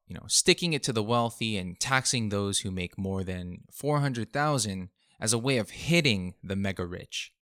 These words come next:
There are levels to this big wealth game, and taxing our doctors and entrepreneurs who are in the range of four hundred K to even a few million,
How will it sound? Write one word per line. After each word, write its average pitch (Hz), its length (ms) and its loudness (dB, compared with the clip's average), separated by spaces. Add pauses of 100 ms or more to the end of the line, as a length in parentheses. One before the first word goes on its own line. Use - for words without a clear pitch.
There 214 120 4
are 131 120 4
levels 101 880 2
to 101 80 -4
this 90 180 -2
big 107 220 0
wealth 92 340 -4
game, 95 300 -8 (500)
and 107 140 -2
taxing 175 400 2
our 120 80 2
doctors 101 580 -2
and 92 140 -8
entrepreneurs 98 960 -4 (400)
who 143 100 -4
are 143 80 2
in 185 120 2
the 180 80 2
range 190 360 4
of 139 320 0 (160)
four 151 280 0
hundred 135 280 -2
K 147 380 0
to - 260 -6
even 143 240 -2
a 110 40 -2
few 107 180 -4
million, 107 560 -2